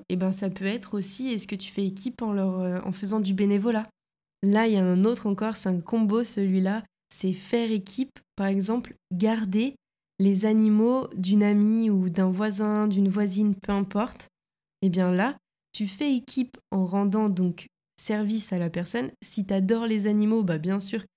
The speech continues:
qu'en plus tu fais équipe avec toi-même parce que tu vas prendre en plus du plaisir. Et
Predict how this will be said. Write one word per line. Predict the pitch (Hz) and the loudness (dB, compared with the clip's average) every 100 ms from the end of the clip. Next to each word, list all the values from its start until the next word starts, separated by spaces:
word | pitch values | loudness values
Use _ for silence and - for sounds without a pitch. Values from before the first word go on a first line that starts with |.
| _ _ - | _ _ -2
qu'en | 190 | -2
plus | 185 214 - | 0 -2 -4
tu | 185 | -8
fais | - 170 | -2 -2
équipe | 170 - 185 | -2 -6 -4
avec | 175 165 | -2 -2
toi-même | 196 240 254 | -2 -2 -2
parce | 175 - | -6 -8
que | |
tu | 175 175 | -10 -4
vas | 165 | -4
prendre | 165 - 190 | -4 -4 -2
en | 175 | -2
plus | 165 196 180 | -2 -2 -2
du | 165 | -6
plaisir. | - 175 175 233 294 - _ _ _ _ _ _ _ | -8 -4 -2 -2 -4 -10 _ _ _ _ _ _ _
Et | - 220 - | 0 0 0